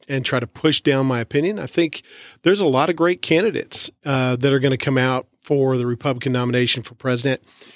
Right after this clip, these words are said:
And, uh, folks need to take a hard look at each one of them and ultimately make the decision that they think is best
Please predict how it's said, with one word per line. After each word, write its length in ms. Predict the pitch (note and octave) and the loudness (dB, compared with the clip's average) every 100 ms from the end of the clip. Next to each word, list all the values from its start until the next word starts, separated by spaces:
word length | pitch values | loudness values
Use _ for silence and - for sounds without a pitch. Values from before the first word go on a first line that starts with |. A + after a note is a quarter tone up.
| - _ _ | -20 _ _
And, 460 | C#3+ C#3 C3+ B2+ B2+ | 2 4 4 2 0
uh, 180 | B2 A#2+ | 0 0
folks 300 | - D3+ - | 0 0 2
need 140 | D3+ | 0
to 60 | B2 | 0
take 220 | - C#3+ | 0 0
a 40 | B2+ | 2
hard 200 | C#3+ C#3 | 2 2
look 200 | C3+ C3 | 0 0
at 60 | |
each 200 | C3 B2+ | 0 0
one 180 | C3+ C#3+ | 2 2
of 100 | D#3+ | 0
them 140 | F3+ | -4
and 120 | F3+ A#2+ | -4 -6
ultimately 360 | A#2+ C#3 C3 | -4 0 0
make 280 | C3 B2+ - | 2 0 -2
the 100 | B2+ | -6
decision 420 | B2 - C#3 B2 | -2 0 0 0
that 160 | B2+ - | -4 -2
they 100 | C3+ | -2
think 260 | - B2+ | -2 -2
is 120 | B2+ G#2 | -4 -4
best 560 | A2+ B2+ A#2+ - - | 0 0 2 -2 -4